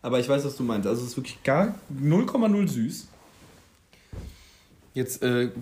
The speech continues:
kann ich wieder mit meinem, äh, mit meinem Halbbierwissen catchen. I P As ist doch das, was, doch, das ist das, was damals für die, ähm, englische Kolonie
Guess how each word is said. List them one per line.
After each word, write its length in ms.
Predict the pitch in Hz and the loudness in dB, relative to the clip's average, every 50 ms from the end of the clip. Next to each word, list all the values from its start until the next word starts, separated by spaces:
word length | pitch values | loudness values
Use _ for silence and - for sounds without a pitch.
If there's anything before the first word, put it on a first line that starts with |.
| - - - - - - - - 117 - - - - | -8 -4 -4 -4 -4 -6 -10 -14 -14 -16 -18 -20 -10
kann 160 | - 143 139 | -6 -4 -4
ich 80 | 135 131 | -2 -2
wieder 140 | 131 127 131 | -2 0 0
mit 200 | 127 127 127 127 | 2 0 2 2
meinem, 420 | - 151 139 135 127 123 123 113 - | 2 2 4 4 4 2 2 2 2
äh, 360 | 110 117 120 123 120 127 127 120 - - - - _ - - - - - - - | 2 4 4 4 4 2 2 -2 -4 -8 -18 -20 _ -20 -20 -20 -20 -20 -10 -4
mit 160 | - 135 135 | -2 -2 0
meinem 300 | 131 131 123 120 120 123 120 | 2 2 2 2 2 2 4
Halbbierwissen 1200 | 135 143 151 - - - - - - 131 135 156 151 147 147 151 147 - 151 147 147 147 151 190 - - - - - - - - - - - - - - - - - - - - - | 4 4 4 2 -2 -6 -12 -14 -12 -4 0 0 2 2 2 0 0 0 0 -2 -2 -2 -4 -8 -12 -14 -20 -20 -20 -20 -20 -20 -20 -20 -20 -20 -20 -20 -20 -20 -20 -20 -20 -16 -8
catchen. 560 | - 139 135 131 - - 156 151 151 156 - - | -6 -6 -6 -6 -6 -6 -6 -6 -6 -6 -6 -4
I 120 | 123 131 | -4 -4
P 300 | 127 - - - 113 127 | -2 -4 -4 -2 -2 -2
As 140 | 151 147 - | -2 -2 -4
ist 160 | 135 127 - | -8 -10 -10
doch 80 | - 120 | -10 -10
das, 280 | - - 131 135 - - | -8 -6 -6 -6 -6 -6
was, 220 | 123 123 123 - - - _ _ - _ - - - - - - - - - - _ _ | -6 -6 -6 -8 -12 -20 _ _ -20 _ -20 -20 -20 -20 -20 -20 -20 -20 -20 -20 _ _
doch, 140 | - 190 180 | 0 0 2
das 140 | 165 156 151 | 2 0 0
ist 120 | 151 147 151 | -2 0 0
das, 180 | 175 170 170 | -2 -2 0
was 160 | - 160 156 - | -2 -4 -2 0
damals 440 | - 143 147 156 165 170 170 - 160 | 0 0 0 0 -2 -4 -4 -6 -10
für 240 | 147 - - 151 143 | -12 -8 -4 -4 -2
die, 300 | 139 139 139 127 123 - | 0 0 0 0 -2 -2
ähm, 320 | - 120 123 123 123 123 | -2 -2 -2 -2 -2 -2
englische 380 | - 135 147 151 151 147 - 120 | -2 -2 -2 -2 -2 -4 -6 -8
Kolonie 680 | 120 - 127 117 113 110 107 107 113 139 180 220 202 | -6 -4 -2 -2 0 0 0 2 0 0 0 -2 -4